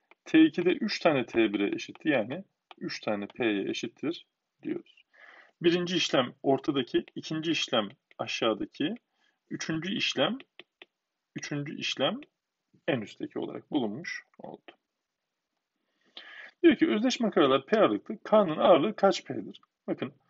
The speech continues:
makaraların da ağırlığı P kadarmış. İlk önce bildiğimiz cisimden başlıyoruz. Mesela en sağdaki cisimden başlayalım. Bu P cismi ise bu ipin, bu kırmızı ipin her yerinde P kadar gerilme varmış diyoruz.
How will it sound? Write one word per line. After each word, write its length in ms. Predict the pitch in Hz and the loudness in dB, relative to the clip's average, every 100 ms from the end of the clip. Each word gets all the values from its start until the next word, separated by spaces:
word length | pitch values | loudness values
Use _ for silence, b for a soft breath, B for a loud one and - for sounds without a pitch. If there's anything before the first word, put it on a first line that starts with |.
| b b b b _ | b b b b _
makaraların 580 | 156 156 220 151 131 123 | -4 2 4 4 4 0
da 100 | - | 2
ağırlığı 300 | 160 143 202 | 4 4 0
P 240 | - 170 | 2 2
kadarmış. 360 | 147 107 107 233 | 4 0 0 -4
İlk 160 | 220 | -4
önce 220 | 226 208 175 | -2 -2 0
bildiğimiz 400 | 190 214 220 180 | 2 2 2 0
cisimden 480 | 175 214 202 202 | -2 0 2 4
başlıyoruz. 580 | 143 110 - - - - _ _ - | 4 2 -2 -8 -8 -16 _ _ -16
Mesela 200 | - - | -14 -2
en 160 | 247 | 0
sağdaki 460 | 262 175 147 127 165 | 4 6 4 2 -2
cisimden 420 | 160 - 151 170 | -4 -2 -4 0
başlayalım. 440 | 139 120 117 107 101 | -2 0 -4 -2 -4
Bu 180 | 120 _ - | -6 _ -8
P 240 | 262 247 | -4 -2
cismi 320 | 160 - 233 | -2 -2 -2
ise 260 | 185 - 107 - b b b b b b _ - | -4 -2 -6 -8 b b b b b b _ -10
bu 200 | 143 247 | -2 0
ipin, 400 | 175 - 113 123 | 0 -2 -8 -8
bu 180 | 143 - | -12 -8
kırmızı 480 | - 147 151 156 196 | -2 -2 0 -2 -6
ipin 280 | 175 107 | -6 -6
her 280 | 101 143 196 | -6 0 2
yerinde 320 | 147 117 127 | 6 6 4
P 260 | 151 - 165 | -2 2 2
kadar 260 | 123 110 135 | 4 0 2
gerilme 380 | 110 107 107 | 4 2 0
varmış 380 | 110 110 - - | -6 -8 -10 -16
diyoruz. 400 | - - - - | -16 -18 -20 -20